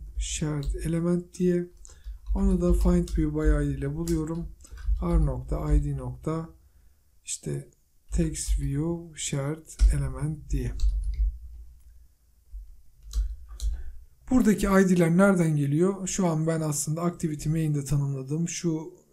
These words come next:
e, elemanları shared element ve I ve star diye burada göstermiş oldum.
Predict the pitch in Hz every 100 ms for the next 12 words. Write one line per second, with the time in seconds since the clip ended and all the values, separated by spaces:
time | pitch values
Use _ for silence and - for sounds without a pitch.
0 | - 139 143 151 165 156 139 135 135 151
1 | 180 180 _ _ _ _ - 165 147 135
2 | 131 131 135 143 - 139 - - - _
3 | - 160 151 143 143 - - 147 143 127
4 | 131 175 - - - _ - 190 147 143
5 | 165 175 - _ _ _ _ 180 151 -
6 | 139 135 160 165 - - 147 135 127